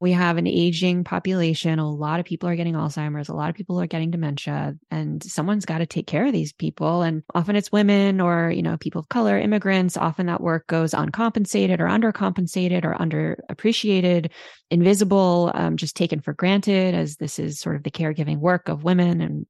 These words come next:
they pick up the slack. But then thinking about, well, what is the opportunity cost of that? Like, if people are quitting their jobs and the economy is taking a hit because everybody's home caring for their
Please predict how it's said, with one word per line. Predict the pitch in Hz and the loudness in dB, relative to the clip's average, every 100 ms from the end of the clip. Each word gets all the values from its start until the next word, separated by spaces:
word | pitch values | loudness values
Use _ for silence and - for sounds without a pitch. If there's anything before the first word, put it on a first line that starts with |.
| - | -4
they | 151 | -2
pick | 156 - | -2 -4
up | - | -4
the | - | -4
slack. | - 214 196 180 - - - - - - | 0 4 4 2 -4 -18 -20 -20 -16 -2
But | 180 180 | 0 2
then | 190 185 190 - 196 | 2 2 0 -6 -8
thinking | - 185 185 | -2 0 2
about, | 185 180 175 170 175 - | 2 4 4 2 0 -2
well, | 185 180 | 0 2
what | 185 | 2
is | 185 | 0
the | 180 | 0
opportunity | 165 165 - 240 214 | 0 -2 -2 0 0
cost | 165 151 - - | -2 -4 -6 -8
of | - | -8
that? | 220 - - | -6 -6 -4
Like, | - 160 - | -4 -4 -4
if | - - | -6 -4
people | 180 175 | -2 0
are | 165 220 | 2 0
quitting | - 180 160 | 0 0 0
their | 151 | -2
jobs | 143 147 143 156 151 | -2 -2 -2 -2 -4
and | 151 156 | -4 -2
the | 151 | -4
economy | - 151 165 | -2 -2 0
is | 156 | 0
taking | - 151 151 | 0 -2 0
a | 139 | 0
hit | 151 - | 0 0
because | - 151 | 0 0
everybody's | 147 151 156 156 147 | 0 0 0 0 0
home | 165 165 156 | 2 2 2
caring | 156 165 160 | 2 4 4
for | - 165 | 2 2
their | 160 165 | 2 2